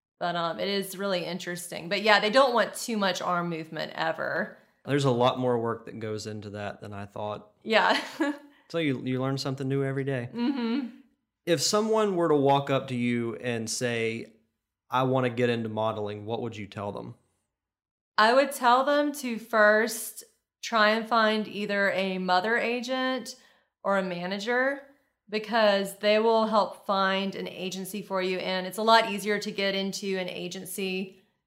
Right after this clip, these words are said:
Speaker 1: with someone like that, to just even walk in the door. Um, and I mean, there are agencies that have open calls where they'll see,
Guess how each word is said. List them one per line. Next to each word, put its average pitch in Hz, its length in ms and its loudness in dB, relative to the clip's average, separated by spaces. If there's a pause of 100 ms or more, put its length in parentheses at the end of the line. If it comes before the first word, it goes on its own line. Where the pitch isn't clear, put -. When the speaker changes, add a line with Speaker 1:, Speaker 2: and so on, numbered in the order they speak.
Speaker 1:
with 147 180 -6
someone 196 360 -2
like 180 260 -4
that, 180 400 2 (420)
to 247 140 -2
just 254 240 -2
even 226 280 -2
walk 190 240 2
in 190 80 -4
the 170 60 -6
door. 170 600 -4
Um, 185 540 -2 (400)
and 247 100 2
I 269 60 4
mean, 285 160 2
there 269 140 6
are 269 200 6
agencies 214 640 -4
that 196 140 -4
have 185 560 4
open 196 340 -4
calls 180 540 -2
where 185 180 0
they'll 180 160 -2
see, 180 560 -6